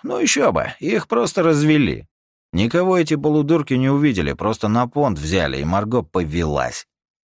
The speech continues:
Впрочем, её винить не за что. Это Либерти прощёлкала, не успела её поймать и заставить сидеть на месте. А ведь должна была подобное предвидеть.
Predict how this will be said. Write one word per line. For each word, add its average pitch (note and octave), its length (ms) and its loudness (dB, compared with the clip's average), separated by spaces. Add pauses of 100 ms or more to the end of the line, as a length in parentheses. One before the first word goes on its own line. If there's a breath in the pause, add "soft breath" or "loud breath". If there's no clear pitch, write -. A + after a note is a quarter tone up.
(680)
Впрочем, G#2 600 -2 (100)
её C3+ 220 2
винить A#2+ 320 2
не A#2 160 2
за C2 100 -6
что. - 320 -12 (120)
Это D#2 220 -2
Либерти C3 420 2
прощёлкала, C2 880 -4
не C#2 180 -6
успела D#2+ 360 -2
её C#2 180 -2
поймать E2 460 -2
и C2 40 -8
заставить C2+ 440 -6
сидеть C2+ 340 -8
на D2+ 120 -2
месте. D2 480 -6 (760)
А F2 100 0
ведь B2+ 140 0
должна A#2 340 0
была G#2+ 220 0
подобное F2 400 -2
предвидеть. C#2+ 580 -6